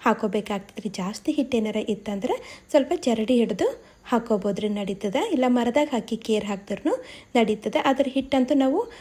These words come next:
ಕೊನೆಗೆ ಸೇರಿಸ್ಲೇಬೇಕಂದ್ರೆ ಅಲ್ಲಿ ಥಿಕ್ನೆಸ್ ಬರ್ತದ್ರಿ ನಮ್ದು ಈ ಹುಗ್ಗಿದಾಗ. ಈಗ ಎಲ್ಲ ಹಾಕಿದ್ಮೇಲೆ ಹಂಗೆ ಮಿಕ್ಸ್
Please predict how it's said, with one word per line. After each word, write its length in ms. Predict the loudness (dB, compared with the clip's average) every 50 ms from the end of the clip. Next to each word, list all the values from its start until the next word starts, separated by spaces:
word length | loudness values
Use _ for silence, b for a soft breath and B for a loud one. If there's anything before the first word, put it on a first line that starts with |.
| B B B 4 6
ಕೊನೆಗೆ 300 | 6 6 6 4 2 2 2 2
ಸೇರಿಸ್ಲೇಬೇಕಂದ್ರೆ 920 | 2 4 2 2 0 -2 -2 -2 -2 -2 -2 -2 -2 -2 2 2 4 4 4 2
ಅಲ್ಲಿ 140 | 0 -2 -2 0
ಥಿಕ್ನೆಸ್ 340 | -2 0 0 0 -2 -2 -2 -2
ಬರ್ತದ್ರಿ 400 | -2 -2 -2 -4 -4 -4 -4 -4 -4 -4
ನಮ್ದು 240 | -4 -2 0 0 0 -2 B B B B B B B 0
ಈ 20 | 0 2
ಹುಗ್ಗಿದಾಗ. 480 | 0 0 0 0 0 2 0 0 2 0 0 -2 -4 -10 -18 -20 b b b b b b -2 2
ಈಗ 80 | 4 4 4 4 4 4
ಎಲ್ಲ 140 | 4 4 4 2 2 0
ಹಾಕಿದ್ಮೇಲೆ 640 | 0 0 0 0 -2 -2 -2 -2 -2 -2 -2 -2 -2 -2 0
ಹಂಗೆ 260 | 0 2 2 2 0 0 -2 B B B B B B B B 4 4
ಮಿಕ್ಸ್ 200 | 4 4 2